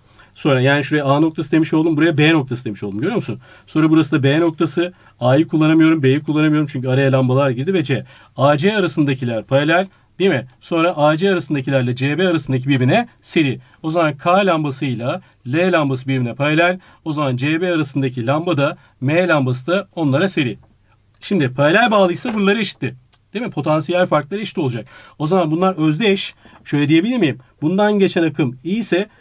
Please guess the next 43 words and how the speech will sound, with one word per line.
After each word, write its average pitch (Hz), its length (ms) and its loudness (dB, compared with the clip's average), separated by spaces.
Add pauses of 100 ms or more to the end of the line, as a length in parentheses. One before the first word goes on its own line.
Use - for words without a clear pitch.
(160)
e, 127 80 -6
bundan 175 300 2
geçen 220 200 -2
akım 185 240 -6
da 156 40 2
I 143 140 0
olacak. 131 420 -2
Çünkü 196 300 -8
bunların 185 300 -2
potansiyel 185 540 -2
farkları 160 480 -4
eşit. - 380 -4 (500)
Çünkü 156 260 -2
aynı 185 220 4
zamanda 147 300 0
özdeşler. 190 500 2 (380)
O 147 80 -2
zaman 190 300 2
I 196 260 0
akımı 190 260 2
gelip 175 400 2
buradan 160 340 2
iki 143 300 -6
I 180 120 0
akımı 170 220 -2
olarak 156 340 0
çıkar 151 280 0
diyebilir 143 300 0
miyim? 135 260 -4 (520)
Dedik 127 260 -4
bile. 151 240 0 (260)
O 185 100 2
zaman 160 320 2
büyük 202 200 -2
akım 156 320 -2
geçen, 170 360 0 (200)
dolayısıyla 160 320 0
parlaklığı 143 440 0
daha 214 180 4
fazladır. 123 420 -2 (260)
O 190 80 0
zaman 160 260 0
burada 190 360 0